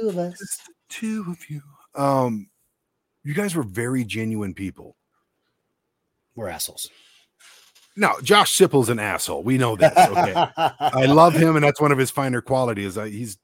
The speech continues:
Speaker 2: doing some job. I saw him at a, a freaking expo thing recently, and he's at a booth selling something. Um, but he's an asshole in a lovable way.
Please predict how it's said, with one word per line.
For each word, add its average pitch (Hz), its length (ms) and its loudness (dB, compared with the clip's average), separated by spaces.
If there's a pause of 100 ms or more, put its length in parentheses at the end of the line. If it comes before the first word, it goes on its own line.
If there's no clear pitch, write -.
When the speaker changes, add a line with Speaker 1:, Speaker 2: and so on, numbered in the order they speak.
Speaker 2:
doing 123 240 -4
some 117 220 -8
job. 117 260 -2
I 113 60 -2
saw 113 200 -2
him 113 80 -4
at 104 80 -4
a, 101 100 -6 (920)
a 92 240 -12 (220)
freaking 123 200 -8
expo 113 480 -4
thing 107 320 -6
recently, 104 560 -6
and 101 100 -6
he's 98 320 -10 (360)
at 110 100 -4
a 104 60 -4
booth 110 360 -2
selling 101 520 -8 (640)
something. 104 640 -4
Um, 113 540 2 (840)
but 135 120 -6
he's 175 160 -2
an 175 40 -2
asshole 147 380 0
in 120 80 -4
a 113 60 -2
lovable 110 360 -2
way. 101 340 -4